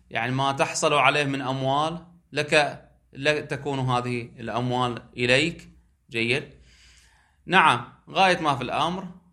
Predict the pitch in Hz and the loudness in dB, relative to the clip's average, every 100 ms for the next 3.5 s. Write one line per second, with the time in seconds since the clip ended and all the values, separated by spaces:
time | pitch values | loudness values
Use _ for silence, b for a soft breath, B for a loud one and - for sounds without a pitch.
0 | _ _ 139 156 151 135 135 131 175 170 | _ _ -8 -4 -4 -2 -2 0 0 2
1 | 139 123 117 117 123 123 131 156 135 123 | 2 0 -2 -4 -4 -6 -4 -2 0 0
2 | - 131 151 151 - _ _ 127 147 143 | -2 -2 -2 -2 -10 _ _ -6 -2 -2
3 | 143 139 131 147 160 | 4 4 4 -2 -6